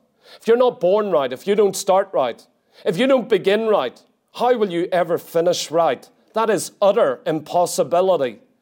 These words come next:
You see, the born-again experience is a spiritual resurrection from the dead. You first have to be a sinner, self-professed dead.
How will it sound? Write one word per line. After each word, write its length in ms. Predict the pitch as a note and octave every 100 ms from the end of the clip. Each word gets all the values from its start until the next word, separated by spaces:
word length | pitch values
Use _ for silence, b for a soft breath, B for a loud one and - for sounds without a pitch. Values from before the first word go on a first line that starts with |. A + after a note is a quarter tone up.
| B B B A3+
You 120 | A#3+
see, 180 | A#3+ A#3+
the 120 | A3
born-again 540 | A3 B3 B3 A3+ G#3+
experience 920 | F#3 - - F#3+ F#3 D3+ B2 - - _ _ b b
is 220 | G#3+ F3+
a 120 | G#3 F#3
spiritual 1080 | - - - A3 B3 B3 - F3 C3 - -
resurrection 920 | D3+ F#3 G#3 - F#3 F#3+ F#3 - E3
from 280 | D3 E3+ D#3+
the 100 | D#3
dead. 500 | E3+ F#3 D#3 A#2 - _ _ _ _ _ _ _ B -
You 180 | C4+ C4
first 420 | - C#4 B3 -
have 260 | B3 -
to 100 | A3
be 160 | E3 F#3
a 80 | F#3
sinner, 720 | - - B3 C4 B3 C#3+ - _ _ _ _ _ _ _ _ _ _ _ _
self-professed 1120 | - - C4 C4 - A#3 A3+ A3+ A3+ - -
dead. 440 | A#3 B3+ A#3 D3